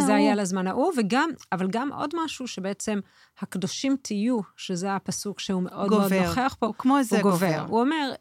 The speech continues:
Speaker 1: אם
Speaker 2: חוק
Speaker 1: וזה
Speaker 2: יסוד.
Speaker 1: נכון, ואם, כאילו, ואת, בשגרה בציונות הדתית, שאם רואים שלהט"בים מאוד מאוד סובלים, וזה מה שהרב יובל שרלו אמר, הוא, הוא פתח את ה-,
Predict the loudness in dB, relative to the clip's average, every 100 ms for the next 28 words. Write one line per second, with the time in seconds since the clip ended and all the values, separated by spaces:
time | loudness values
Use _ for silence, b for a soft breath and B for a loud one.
0 | -2 0 2 2 -2 -6 -8 0 2 2
1 | 2 2 0 -4 -4 0 0 0 -2 -4
2 | -2 0 0 -2 -2 -2 -4 -6 -6 -4
3 | -4 -2 -2 -4 -4 -4 -4 -6 -6 -6
4 | -6 -2 -2 -2 -4 -6 -6 -6 -6 -6
5 | -4 -6 -4 -4 -4 -4 -4 -2 -2 -2
6 | -2 -4 -4 -6 -4 -2 -2 -4 -8 -10
7 | -8 -6 -6 -6 -6 -4 -4 -6 -8 -16
8 | -20 -20 -16 -6 -2 -2 -2 -4 -4 -2
9 | -2 -2 -4 -6 -8 -6 -8 -8 -4 -4
10 | -4 -6 -6 -2 -2 -2